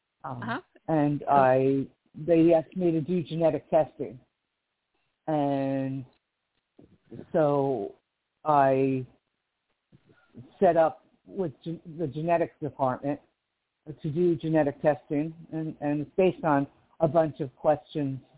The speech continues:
Speaker 1: about your family history, about
Speaker 2: Yeah.
Speaker 1: age, and about, uh, genetics, about your grandparents, your aunts, uncles.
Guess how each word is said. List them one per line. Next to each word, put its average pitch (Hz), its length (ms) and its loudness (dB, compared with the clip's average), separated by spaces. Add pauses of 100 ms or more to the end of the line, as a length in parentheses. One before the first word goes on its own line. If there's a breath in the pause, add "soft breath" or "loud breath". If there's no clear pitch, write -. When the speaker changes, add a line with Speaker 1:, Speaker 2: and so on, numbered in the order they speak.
(180)
Speaker 1:
about 131 260 0
your 131 80 -10
family 127 380 -4
history, 156 640 0 (680)
about 143 340 2
Speaker 2:
Yeah. 196 80 -2
Speaker 1:
age, 160 440 4 (1120)
and 143 480 2
about, 127 560 -2 (1000)
uh, 107 220 -2 (260)
genetics, 175 520 2
about 143 320 -2
your 135 80 -10
grandparents, 156 840 -6
your 127 240 -8
aunts, 151 440 2 (180)
uncles. 147 640 0